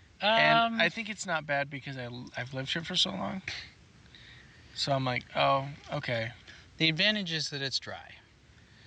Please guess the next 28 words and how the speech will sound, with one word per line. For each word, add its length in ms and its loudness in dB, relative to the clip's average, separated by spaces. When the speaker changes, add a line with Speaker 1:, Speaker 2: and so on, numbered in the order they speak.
Speaker 2:
Yeah. 260 -6
Speaker 1:
But 140 6
a 40 6
hundred 320 2
and 100 -2
eight 240 0
is 140 -4
still 840 0
Speaker 2:
It's 180 -4
hot, 400 8
Speaker 1:
hot. 140 0
Speaker 2:
sure. 440 4
You 160 -6
don't 140 0
wanna 180 -2
do 340 0
much 280 0
outside, 580 2
but 200 -4
it's 340 -6
Speaker 1:
I 120 4
don't 160 4
like 240 0
anything 420 -4
above 320 -6
eighties. 640 -6
Not 240 -2
really. 340 -4